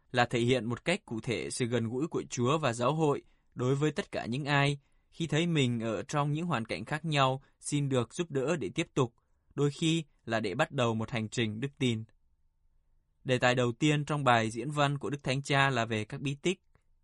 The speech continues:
Ngài nói, các bí tích nuôi dưỡng và làm cho đời sống của giáo hội phát triển, do đó đòi hỏi các thừa tác viên phải có sự quan tâm đặc biệt. Đức Thánh Cha kêu gọi,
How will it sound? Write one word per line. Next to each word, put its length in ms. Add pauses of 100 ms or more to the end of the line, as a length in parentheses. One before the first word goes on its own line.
(260)
Ngài 160
nói, 360 (360)
các 120
bí 120
tích 260
nuôi 240
dưỡng 320
và 160
làm 280
cho 120
đời 180
sống 280
của 120
giáo 180
hội 180
phát 220
triển, 300 (420)
do 200
đó 300 (260)
đòi 180
hỏi 220
các 180
thừa 160
tác 200
viên 320 (180)
phải 160
có 160
sự 240
quan 200
tâm 160
đặc 180
biệt. 240 (800)
Đức 160
Thánh 140
Cha 240
kêu 160
gọi, 260